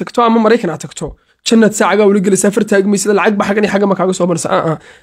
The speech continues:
Adduunka meel kasta joogo, hadba intaad dhididdo,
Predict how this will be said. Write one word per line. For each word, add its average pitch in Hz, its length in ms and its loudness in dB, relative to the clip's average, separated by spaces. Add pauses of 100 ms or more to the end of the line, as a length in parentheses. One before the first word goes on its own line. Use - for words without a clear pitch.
(180)
Adduunka 214 520 2 (160)
meel 208 300 4
kasta 208 300 -10
joogo, 180 400 -4 (320)
hadba 208 320 -2
intaad 196 300 -2
dhididdo, 185 400 2